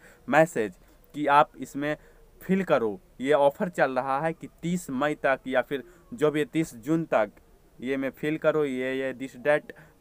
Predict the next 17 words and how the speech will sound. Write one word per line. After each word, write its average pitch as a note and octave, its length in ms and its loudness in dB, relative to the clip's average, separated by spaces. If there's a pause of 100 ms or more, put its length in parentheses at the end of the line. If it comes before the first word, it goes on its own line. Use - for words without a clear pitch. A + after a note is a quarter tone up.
(120)
अपना B2+ 440 -2 (320)
ईमेल C#3+ 300 0
एड्रेस, A#2+ 420 -2
नाम, C3+ 360 2
मोबाइल A#2+ 440 0
नंबर, D3 320 -2
आपको B2 340 -4
तीस - 280 -14
जीबी C3 340 -8 (300)
डेटा C3 300 2
बिल्कुल C3 340 -8
मुफ्त C3 280 -10
मिलेगा G2+ 480 -8
Jio C3 380 -2
के D3 60 -4
तरफ G#2+ 300 -4
से। G2 300 -8